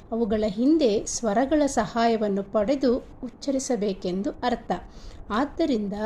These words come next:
ಇವುಗಳನ್ನು ಯೋಗವಾಹ ಎಂದು ಕರೆಯುತ್ತೇವೆ. ಉದಾಹರಣೆಗೆ ಅಂಗ, ಹಂತ, ಸಂಬಂಧ, ದುಃಖ, ಅಂತಃಕರಣ, ಪುನಃ ಇತ್ಯಾದಿ.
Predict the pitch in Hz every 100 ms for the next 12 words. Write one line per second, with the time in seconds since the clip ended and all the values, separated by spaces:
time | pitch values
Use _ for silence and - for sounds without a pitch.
0 | 226 - 247 233 302 269 220 202 202 339
1 | - - - - 220 277 311 320 247 214
2 | 196 226 220 214 - 208 214 339 311 240
3 | 226 - 190 180 208 180 - - - -
4 | - 220 233 214 196 196 285 415 - -
5 | - - 226 220 214 202 208 214 202 -
6 | - - - - - 233 220 202 202 220
7 | 220 190 - - - - - - 240 240
8 | 233 220 208 202 214 220 202 - - -
9 | - - 196 233 - - - 226 214 202
10 | - - - - - 247 247 240 269 -
11 | - 208 202 196 208 208 - - - -
12 | - - 240 214 202 185 226 208 - -
13 | - - 294 - 214 208 196 185